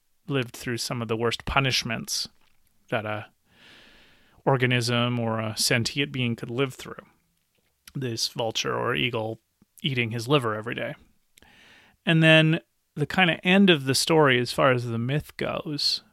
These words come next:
which I, I really enjoy, is that Hercules is actually the character in mythology that came and saved Prometheus. So eventually Hercules, in his travails,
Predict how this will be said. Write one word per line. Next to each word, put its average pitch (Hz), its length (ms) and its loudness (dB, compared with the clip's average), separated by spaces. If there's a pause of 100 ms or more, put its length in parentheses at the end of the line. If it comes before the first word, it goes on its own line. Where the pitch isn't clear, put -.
(140)
which 123 220 -6
I, 117 280 -6 (180)
I 135 60 -10
really 120 320 -6
enjoy, 113 560 -2
is 135 240 -6
that 113 360 -2
Hercules 143 920 -2 (140)
is 143 160 0
actually 117 520 0
the 113 100 -6
character 113 600 -4
in 117 300 -6
mythology 110 800 -6 (320)
that 117 260 -2
came 120 300 -2
and 117 200 -4
saved 131 480 6 (640)
Prometheus. 117 720 -2
So 127 240 0
eventually 131 480 -2
Hercules, 123 760 -4
in 139 120 -6
his 120 180 -4
travails, 117 840 0